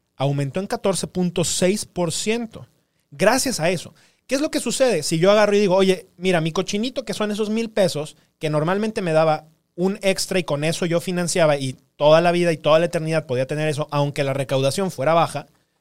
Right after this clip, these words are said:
ahora me quiero comer los mil pesos completos". Claro que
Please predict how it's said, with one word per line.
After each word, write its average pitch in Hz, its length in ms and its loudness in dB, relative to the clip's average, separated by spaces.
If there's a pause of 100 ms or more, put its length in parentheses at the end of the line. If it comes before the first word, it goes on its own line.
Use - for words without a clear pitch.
(480)
ahora 190 360 2
me 240 140 -6
quiero 196 300 -2
comer 160 440 0
los 156 300 4
mil 202 240 0
pesos 202 300 0
completos". 185 600 -4 (240)
Claro 262 240 -2
que 214 220 -4